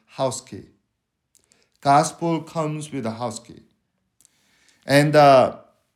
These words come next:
I have to confess, this week, I read this book more than Bible, because this book is so educating and entertaining, entertaining at the same time.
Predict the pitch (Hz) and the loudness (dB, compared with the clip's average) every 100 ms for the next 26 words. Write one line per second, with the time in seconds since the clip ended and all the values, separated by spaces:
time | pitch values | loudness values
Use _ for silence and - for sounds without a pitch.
0 | - 131 135 135 135 127 113 123 - - | -6 -2 -2 -6 -12 -12 -6 -6 -6 -10
1 | - 147 - 151 127 - _ _ _ _ | -10 -10 -6 -6 -6 -12 _ _ _ _
2 | - 143 143 143 143 143 - 139 131 123 | -2 0 0 -2 -4 -10 -8 -8 -6 -4
3 | 117 117 110 101 92 82 73 - _ _ | -2 -2 -2 -2 -2 -6 -14 -20 _ _
4 | _ _ _ _ _ _ _ 139 165 156 | _ _ _ _ _ _ _ -6 -2 -2
5 | 156 160 - 151 156 139 123 - - 220 | -2 -6 -4 -4 -4 -4 -4 -6 0 4
6 | 214 202 196 196 190 180 - 143 143 147 | 8 8 6 6 4 0 -4 -6 -6 -6
7 | 151 139 139 135 - 131 123 - 160 165 | -2 0 -2 -4 -6 -6 -6 -8 -8 -8
8 | 156 156 143 139 135 127 - _ - 156 | -6 -6 -4 -4 -6 -10 -16 _ -8 -6
9 | 165 147 135 127 117 110 113 120 107 107 | -6 -4 -4 -2 -4 -6 -12 -10 -12 -10
10 | 98 71 | -12 -14